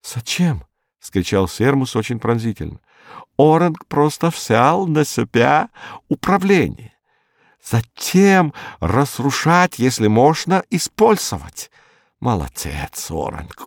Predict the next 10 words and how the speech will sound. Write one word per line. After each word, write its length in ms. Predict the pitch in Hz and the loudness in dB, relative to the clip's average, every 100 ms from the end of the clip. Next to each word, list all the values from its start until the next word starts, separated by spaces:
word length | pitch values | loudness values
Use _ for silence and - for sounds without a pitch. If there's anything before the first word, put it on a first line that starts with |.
| _ | _
умница, 760 | 190 180 104 76 73 - - - - | 2 2 2 -2 -10 -10 -10 -8 -2
Оранг». 640 | 95 82 - - - - _ _ _ _ _ _ _ _ _ _ _ _ - | 0 -2 -8 -14 -20 -20 _ _ _ _ _ _ _ _ _ _ _ _ -12
«И 160 | 71 | -10
что 300 | 80 - 110 98 | -8 -2 0 0
теперь 360 | 101 110 107 | 0 2 2
будет?» — 720 | 80 104 107 113 - - - _ _ _ _ _ _ - | 2 2 4 2 0 -12 -20 _ _ _ _ _ _ -8
деревянным 580 | 95 95 98 98 92 92 | -2 2 2 2 2 0
голосом 420 | 95 98 92 92 | 2 2 0 -4
спросил 440 | - 92 87 95 90 | -4 -4 -2 -2 0
Быков. 360 | 95 101 90 | -2 -4 -10